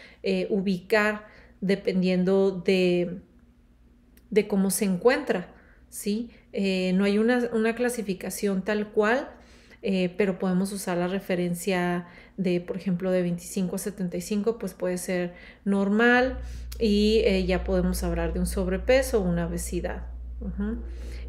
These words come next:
Eh, y ya, pues, aquí por debajo, pues, sería un bajo peso, ¿no? Y ya más por debajo, pues, ya podríamos hablar a lo mejor de una desnutrición.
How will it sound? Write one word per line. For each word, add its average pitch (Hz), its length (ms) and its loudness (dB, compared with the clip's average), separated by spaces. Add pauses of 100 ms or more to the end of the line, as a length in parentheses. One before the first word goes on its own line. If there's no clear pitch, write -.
(100)
Eh, 180 720 2
y 196 160 -2
ya, 196 260 4
pues, 214 220 0
aquí 196 320 -2
por 196 240 -4
debajo, 185 400 -2
pues, 190 140 -8
sería 175 280 0
un 175 140 -2
bajo - 280 -8
peso, 185 440 -6
¿no? 220 160 -8 (500)
Y 196 120 -2
ya 185 180 2
más 180 220 0
por 190 200 -4
debajo, 214 380 0
pues, 190 140 -4
ya 175 140 -2
podríamos 175 480 -2
hablar 175 300 -4
a 175 60 -2
lo 170 80 -4
mejor 180 320 -4
de 185 80 -2
una 175 220 -2
desnutrición. 180 680 -8